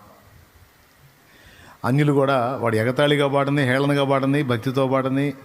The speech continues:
ఇష్టంతో పాడని, విరక్తితో పాడని, మొత్తానికైతే అన్యులకి "నడిపించు నా నావ" మాత్రం తెలుసు. ఎందుకంటే నేను కూడా అన్యుడిగా ఉన్నప్పుడు నాకు ఆ పాట కూడా తెలుసు కాబట్టి.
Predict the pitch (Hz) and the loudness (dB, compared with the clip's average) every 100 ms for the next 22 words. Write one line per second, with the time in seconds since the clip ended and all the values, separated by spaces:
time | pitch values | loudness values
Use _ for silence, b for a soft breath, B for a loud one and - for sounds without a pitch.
0 | - B B B B 113 - 147 151 143 | -20 B B B B -4 0 2 2 2
1 | 143 147 151 135 139 135 139 135 131 131 | 0 0 0 0 0 -2 -2 0 0 0
2 | 127 127 123 131 127 127 120 123 113 120 | 0 0 0 0 0 0 0 0 0 0
3 | 135 131 127 120 123 139 147 135 131 123 | 2 2 0 0 0 0 -2 0 -2 0
4 | 123 123 120 120 120 104 117 B B B | 0 0 -2 -2 -4 -4 -8 B B B
5 | - 113 110 101 - - 107 113 120 117 | -2 0 2 -2 -6 -12 -4 0 0 0
6 | 117 98 90 117 117 113 117 120 113 113 | -2 -2 -4 -2 0 -2 -2 -2 -2 -4
7 | 107 107 104 107 110 107 104 98 92 90 | -4 -4 -4 -4 -4 -2 -2 -2 -2 -2
8 | 80 76 - | -4 -4 -10